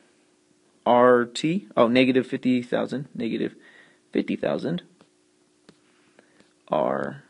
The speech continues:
T. Now I'm gonna plug in n of one, which is one thirty. And then I'll solve for, uh, r.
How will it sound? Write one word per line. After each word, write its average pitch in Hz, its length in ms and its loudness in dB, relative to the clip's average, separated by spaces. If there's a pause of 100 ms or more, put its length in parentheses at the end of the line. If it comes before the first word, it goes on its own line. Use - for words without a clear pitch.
(280)
T. 165 360 4
Now 143 340 4
I'm 147 100 0
gonna 135 160 -2
plug 135 240 0
in 127 280 0 (560)
n 117 240 2
of 104 340 0
one, 123 580 2
which 113 440 -4
is 107 500 -2 (420)
one 104 560 -4 (160)
thirty. - 420 0 (1500)
And 123 140 0
then 110 80 0
I'll 95 80 0
solve 113 260 0
for, 120 360 0
uh, 131 300 4
r. - 280 2